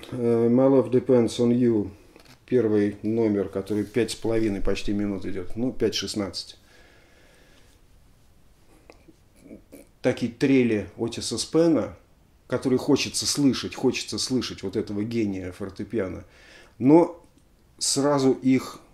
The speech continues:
задвигает гитара Питера Грина с реверберацией, как он любил. Всегда у него гитара в-, погружена в, в адскую реверберацию,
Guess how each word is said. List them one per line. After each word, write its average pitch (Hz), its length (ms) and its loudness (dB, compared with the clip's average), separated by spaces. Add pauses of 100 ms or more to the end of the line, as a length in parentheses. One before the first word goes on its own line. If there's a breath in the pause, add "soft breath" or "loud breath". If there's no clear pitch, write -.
(920)
задвигает 117 880 2
гитара 110 420 -4
Питера 110 400 -2
Грина 123 460 2
с - 360 -4
реверберацией, 113 1120 0
как 110 220 -4
он 110 140 -2
любил. 107 500 -4 (140)
Всегда 110 420 -2
у 101 80 -2
него 98 200 -8
гитара 107 440 -4
в-, - 120 -14
погружена 110 640 -2
в, 98 360 -12
в 120 60 2
адскую 113 360 0
реверберацию, 104 880 -2